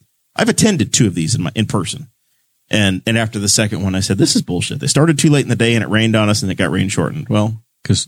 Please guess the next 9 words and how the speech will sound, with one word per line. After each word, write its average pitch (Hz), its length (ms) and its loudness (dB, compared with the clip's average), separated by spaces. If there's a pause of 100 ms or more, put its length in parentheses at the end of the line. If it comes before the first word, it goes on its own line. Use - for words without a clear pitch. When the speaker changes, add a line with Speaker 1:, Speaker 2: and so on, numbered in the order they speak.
Speaker 1:
guess 135 180 2
what 151 120 4
happened 143 280 2
this 135 200 2
year? 196 300 0
Speaker 2:
South 101 260 0
Florida. 87 500 0 (720)
Speaker 1:
Yeah, - 200 -4
Speaker 2:
In - 40 -20